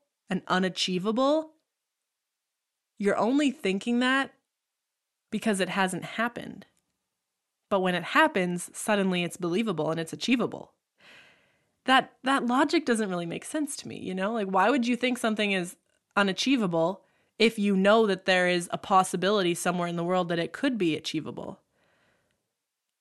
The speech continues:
Like, we don't, we don't believe those things can happen to us until they happen to us.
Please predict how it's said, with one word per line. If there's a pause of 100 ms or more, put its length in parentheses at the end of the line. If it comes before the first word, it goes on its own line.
(100)
Like, (120)
we
don't, (1080)
we
don't (500)
believe
those
things
can
happen
to
us
until
they
happen
to
us.